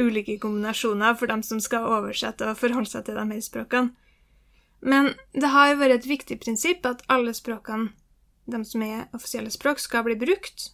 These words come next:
og det handler jo om representasjon og åpenhet. Det handler om at, eh, innbyggerne skal forstå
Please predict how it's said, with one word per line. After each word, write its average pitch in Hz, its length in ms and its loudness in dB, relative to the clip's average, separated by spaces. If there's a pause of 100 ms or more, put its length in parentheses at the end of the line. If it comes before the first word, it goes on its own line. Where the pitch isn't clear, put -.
(140)
og 247 100 0
det 262 100 8
handler 247 380 4
jo 226 80 0
om 233 160 0
representasjon 233 1040 -2
og 226 220 0
åpenhet. 226 640 -4 (500)
Det 247 100 -2
handler 226 220 2
om 214 100 -2
at, 214 240 -8
eh, 226 160 -4
innbyggerne 233 600 4
skal 226 320 -2
forstå 247 400 -2